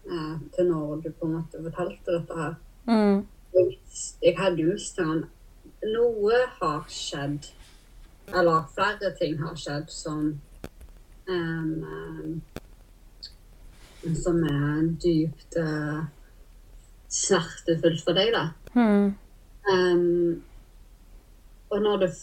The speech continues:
Speaker 1: fortalte det, eller når jeg fikk vite det, så jeg var, en del av meg var sjokka,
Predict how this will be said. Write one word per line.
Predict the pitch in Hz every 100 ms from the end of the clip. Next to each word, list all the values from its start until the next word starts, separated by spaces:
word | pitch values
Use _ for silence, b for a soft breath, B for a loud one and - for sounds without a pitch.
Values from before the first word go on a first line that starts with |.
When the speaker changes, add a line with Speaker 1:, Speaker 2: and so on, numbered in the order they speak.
| -
Speaker 1:
fortalte | 202 190 208 226 269 - -
det, | 165
eller | 170
når | 180 175
jeg | 175
fikk | 180
vite | 196 - 175 180
det, | 190 277 - - - - - - - - - - - -
så | - - 196 185 180 185 185 185 185 - - - - - - 208
jeg | 208
var, | 233 - - - - - - - - - - - -
en | 240
del | 220 180
av | 175
meg | 208 214
var | 196
sjokka, | - 220 - - - 180